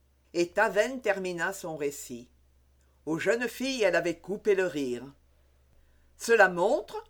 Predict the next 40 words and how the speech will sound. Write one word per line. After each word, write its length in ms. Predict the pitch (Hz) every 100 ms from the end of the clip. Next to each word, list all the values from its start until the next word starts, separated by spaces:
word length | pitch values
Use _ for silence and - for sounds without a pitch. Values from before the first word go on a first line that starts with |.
| _ -
Laure 380 | 156 185 196 -
ajouta 460 | 151 160 156 165
Laurette, 540 | 156 156 147 147 - 165 _ _ _
cela 320 | - 294 202
montre, 520 | 180 180 285 - 415 -
et 100 | 240
je 80 | 214
ne 140 | 214 180
le 100 | 170
conteste 540 | 220 262 311 - -
pas, 340 | - 156 302 - _ _ _
qu'il 160 | - 240
ne 80 | 220
faut 200 | 226 214
point 320 | - 185 294
se 120 | -
moquer 380 | 311 269 269 233
de 100 | 214
l'habit, 460 | 208 190 139 202 - - _ _ _ _ _
et 160 | - 311
qu'il 240 | 294 208
peut 340 | - 190 254 311
de 120 | 196
tout 280 | - 294 294
poil 460 | - 185 196 311 -
y 160 | 262 220
avoir 380 | 156 175 226 196
bonne 280 | 240 220
bête. 460 | 170 139 131 - - - _ _ _ _ _ _ -
Mais, 280 | 254 294 -
filles, 540 | - 311 247 170 165 - _
revenons. 640 | 143 269 269 220 156 139 143 _ _ _ _ _ _ _ _ _ _ _ -
Comme 200 | 302 392
un 120 | 330
grain 260 | 226 294 285
de 100 | 208
raisin, 480 | 196 160 175 233 277
notre 320 | 170 175 180
jeune 340 | 156 175 262 269
maîtresse, 640 | 226 - 160 180 233